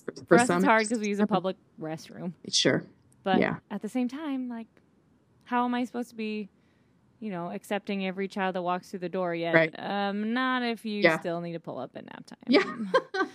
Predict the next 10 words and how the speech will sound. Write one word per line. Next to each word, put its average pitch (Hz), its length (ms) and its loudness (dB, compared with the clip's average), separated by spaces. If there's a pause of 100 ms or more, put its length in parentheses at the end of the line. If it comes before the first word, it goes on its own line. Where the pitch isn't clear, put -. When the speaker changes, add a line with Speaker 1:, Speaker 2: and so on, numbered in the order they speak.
(140)
Speaker 1:
<laughs> - 840 -2
Yeah. 160 260 2 (680)
Um, 165 580 2 (360)
and 208 140 6
our, 170 460 0 (380)
so 180 180 6
Indiana 175 480 2
has 165 220 0
a, 156 400 0 (160)
a 160 200 2